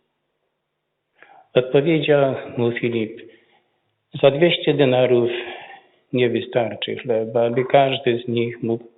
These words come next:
choć trochę otrzymać". Jeden z uczniów jego, Andrzej, brat Szymona Piotra, rzekł do niego: "Jest tu jeden chłopiec, który ma pięć chlebów jęczmiennych i dwie ryby.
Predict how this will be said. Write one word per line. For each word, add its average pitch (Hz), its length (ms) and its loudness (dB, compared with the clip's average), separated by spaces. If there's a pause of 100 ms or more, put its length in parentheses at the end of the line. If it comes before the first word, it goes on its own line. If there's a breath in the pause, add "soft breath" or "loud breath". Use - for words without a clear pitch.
choć - 420 -2
trochę 107 460 -2
otrzymać". - 800 -10 (2750 loud breath)
Jeden 151 380 6
z - 80 -10
uczniów 147 480 0
jego, 127 400 4
Andrzej, 117 400 0
brat 117 360 -2
Szymona 117 460 2
Piotra, 120 640 0
rzekł 120 280 -2
do 120 80 4
niego: 117 480 0 (600 loud breath)
"Jest 131 240 0
tu 151 60 -4
jeden 131 300 2
chłopiec, 147 460 2
który 120 180 0
ma 117 160 0
pięć 113 340 -4
chlebów 113 420 0
jęczmiennych 113 840 -2
i 113 40 -6
dwie 110 300 -4
ryby. 110 520 -4